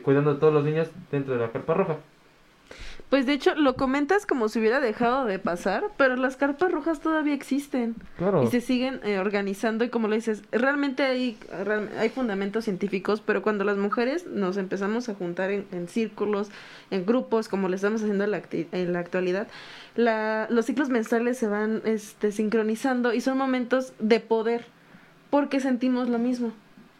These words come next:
Speaker 2: Y estos ciclos que se van cuando eres sabia, cuando eres una doncella, cuando eres una bruja,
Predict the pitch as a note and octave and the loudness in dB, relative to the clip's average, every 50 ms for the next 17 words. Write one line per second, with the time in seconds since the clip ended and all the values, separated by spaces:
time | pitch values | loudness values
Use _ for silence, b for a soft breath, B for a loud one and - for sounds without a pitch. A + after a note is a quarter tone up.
0 | - - - _ - B3 B3+ B3+ C4 C4 B3+ - - - - - _ - - A#3 | -20 -20 -18 _ 0 2 2 4 4 2 0 -2 -6 -14 -20 -20 _ 0 4 4
1 | A#3+ B3+ B3+ - - C4 C4 B3+ B3+ - C#4 C4+ B3+ C4 B3+ B3 A3+ A3 G#3+ A3 | 4 4 2 2 2 2 2 2 0 0 0 0 0 0 0 2 2 2 0 -2
2 | A3 - - - G3+ G3 G3+ G3 F3+ F#3+ G3 G3+ G#3 G3+ - F#3 - A#3 A3 G#3+ | -4 -4 -4 -4 -2 0 0 0 0 0 0 0 0 -2 -2 0 2 2 2 2
3 | G#3 G3+ G3+ G#3+ G#3+ G#3+ - C#4+ B3+ B3 B3 B3 A#3 A3 A3 A3 - G3 F#3 F#3+ | 2 0 0 0 -2 2 2 2 2 2 2 0 0 -2 -2 -2 -2 -2 0 0
4 | G3 G3 F#3+ G#3+ G3 F#3+ F3 F3 F#3 G3+ B3 C4+ C4 B3+ A#3 A3 G#3+ G#3 G3 F#3 | 0 -2 -2 0 -2 -2 0 -2 -2 2 2 2 2 2 0 -2 -2 -2 -2 -2
5 | F#3 F#3 F#3 F#3+ G3 G3 G#3+ G3+ F#3+ G3+ G#3 B3+ C#4+ C#4 C4 - B3+ C4 F#4+ | 0 0 0 0 0 0 0 2 2 2 4 2 2 2 2 2 0 0 0